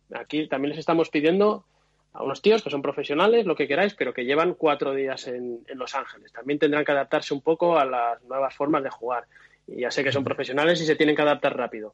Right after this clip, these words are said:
Speaker 1: Eh, el partido que hace Marcus Morris ante Lakers es desastroso, <laughs> una puta mierda de partido. Eh, se pone, bueno, es, es el Marcus Morris que yo cri-, decía, si viene Marcus Morris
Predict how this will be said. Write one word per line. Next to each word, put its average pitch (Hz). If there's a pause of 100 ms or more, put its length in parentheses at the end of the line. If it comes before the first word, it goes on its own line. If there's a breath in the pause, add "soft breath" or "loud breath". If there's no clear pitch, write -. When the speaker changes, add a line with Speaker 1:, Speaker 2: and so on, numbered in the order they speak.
(680 loud breath)
Speaker 1:
Eh, 139
el 147
partido 165
que 160
hace 147
Marcus 139
Morris 135
ante 123
Lakers 147
es 147 (760)
desastroso, -
<laughs> -
una 147
puta 156
mierda 147
de 143
partido. 120
Eh, 120
se 127
pone, 160 (420 loud breath)
bueno, 185
es, -
es 175
el 190
Marcus 185
Morris 190
que 139
yo 160
cri-, 175
decía, 147
si 135
viene 196
Marcus 196
Morris 190